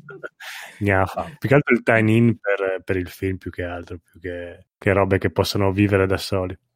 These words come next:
Speaker 1: Ma dai, quello per Commodore sessantaquattro alla fine aveva preso su The Games Machine e Capo un bel novanta, quindi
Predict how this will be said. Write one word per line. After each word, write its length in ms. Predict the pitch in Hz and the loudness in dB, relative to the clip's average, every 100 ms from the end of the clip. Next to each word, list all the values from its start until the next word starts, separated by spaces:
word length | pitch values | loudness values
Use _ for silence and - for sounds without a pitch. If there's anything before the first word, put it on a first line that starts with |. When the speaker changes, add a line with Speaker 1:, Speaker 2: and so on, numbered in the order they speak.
| - | -14
Speaker 1:
Ma 60 | - | -10
dai, 180 | 151 127 | -10 -10
quello 240 | 143 147 | -4 -4
per 180 | 147 131 | -2 -6
Commodore 400 | 143 135 147 143 | -4 -2 0 -2
sessantaquattro 920 | 143 - 143 139 139 123 131 139 175 | -4 -6 -4 -4 -4 -8 -8 -8 -6
alla 140 | 143 123 | -4 -6
fine 240 | - 135 | -8 -6
aveva 200 | 135 123 | -2 -4
preso 580 | - 131 127 135 120 113 | -4 -6 -4 -4 -2 -4
su 200 | - 135 | -8 -8
The 80 | 127 | -4
Games 200 | 139 131 | -4 -4
Machine 380 | 123 - 139 131 | -6 -6 -6 -6
e 40 | |
Capo 360 | - 117 120 135 | -8 -10 -8 -8
un 80 | 123 | -8
bel 180 | 117 | -8
novanta, 560 | 120 110 110 113 123 147 | -8 -10 -12 -12 -14 -14
quindi 580 | - 117 113 117 113 | -16 -16 -14 -12 -12